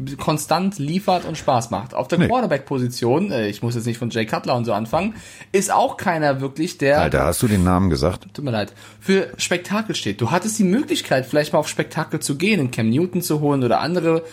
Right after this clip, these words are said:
Speaker 1: Quarterbacks, ähm, dich drum zu bemühen, Teddy Bridgewater, was auch immer. Du hattest Möglichkeiten, aber du hast das nicht getan. Du hast einen anderen Weg gemacht, du hast Nick Foles gewählt und dann musst du halt damit, also auch wenn es ein anderer Coach da ist, der wird jetzt nicht viel mehr reißen können. Ja, das ist ja immer noch gleiche, die gleichen Spieler da.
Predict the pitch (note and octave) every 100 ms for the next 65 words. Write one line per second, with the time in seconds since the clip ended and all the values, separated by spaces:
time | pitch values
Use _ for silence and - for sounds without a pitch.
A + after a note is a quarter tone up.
0 | - - D#3+ D#3 D3+ C#3+ - - A#2 C3
1 | C3 A2+ C#3 C3 - C#3+ C#3 C3+ C3 C3+
2 | C3 B2+ B2+ F3 E3+ D#3 D3+ B2+ B2 B2+
3 | G3 G#3 - - - D3 G3 C4 B3 D#4
4 | F#3+ - G2 - A2+ D#3 G#3 G#3 G3 G3
5 | G3+ A3 E3+ A#2+ B2 - F3+ F3+ D#3 D#3
6 | D#3+ D#3 - C3+ - - C#3+ D#3 - G3
7 | G3 A2+ C3 - - - D3+ D3+ D#3+ G#3
8 | G3+ G#3 G3+ G3 F#3 - F#3+ F#3 - -
9 | D3+ C#3+ - - - - - F#3+ F3+ F3+
10 | G3 G#3 F#3 C#3 C#3+ - B2+ F3+ - D3
11 | F3 E3+ - E3 F#3 F#3 A2 G#2+ G#2+ G2+
12 | F#2 F#2+ B2 C3 B2+ C#3+ C#3 E3 D3+ -
13 | D#3 D#3 C#3+ C#3 D3+ D#3 D3+ - E3+ G#2+
14 | F#2